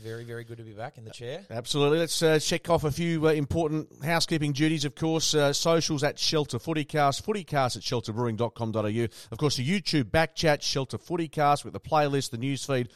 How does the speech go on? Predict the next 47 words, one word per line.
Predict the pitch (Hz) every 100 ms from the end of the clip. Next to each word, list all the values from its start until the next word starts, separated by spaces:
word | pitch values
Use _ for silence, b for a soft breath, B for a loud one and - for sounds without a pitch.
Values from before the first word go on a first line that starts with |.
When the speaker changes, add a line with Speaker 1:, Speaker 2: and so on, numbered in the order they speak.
| B B
Speaker 2:
uh, | B 110
coming | - 160 147 127 -
very | 104 151 139
shortly, | 113 - 143 147 131 107
I | 120 113
believe. | 117 139 139 131 B B
Uh, | 113 135
and | 139 139
also, | 185 254 - 98 104 -
with | - 120 135 117
the | 131 127
Shelters | - - 190 - 131
Summer | - 147 143
of | 117
Sour | - 143 127
officially | 113 - 240 - 170 143
over, | 143 175 277 b b b b b b -
don't | 156 165
fret. | - 170 -
Of | 123
course, | 151 139
we | 135
had | 143
a |
taste | - 147 147 -
of |
those | 127 135 120
down | 139 131 127
at, | 117 -
uh, | 120 120
Bustleton | 95 139 139 117 117 B B 113
last | 135 131 123
weekend. | 120 139 127 B B
The | 113
Grapes | 135 196 202
of | 151
Mirth | 123 147 139 120
is | 104
bringing | 131 127 120
a |
huge | 113 - 160 131
day | 139 123
of | 104
comedy | 151 139 131 120
to | 113
Shelter | - 139 123
Brewing | 107 127 123